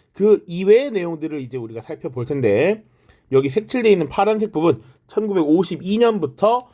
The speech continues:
천구백육십 년까지가 이 다-, 해당 페이지에 있는 내용이고요. 우선은 왼쪽에 있는 반공주의와 독재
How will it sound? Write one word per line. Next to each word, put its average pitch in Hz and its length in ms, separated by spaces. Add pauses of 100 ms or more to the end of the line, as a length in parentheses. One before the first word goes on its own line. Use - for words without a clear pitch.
(200)
천구백육십 180 680
년까지가 185 400
이 143 120
다-, 143 300
해당 196 320
페이지에 175 380
있는 143 180
내용이고요. 131 600 (360)
우선은 160 480 (600)
왼쪽에 180 600
있는 107 300
반공주의와 147 960
독재 127 420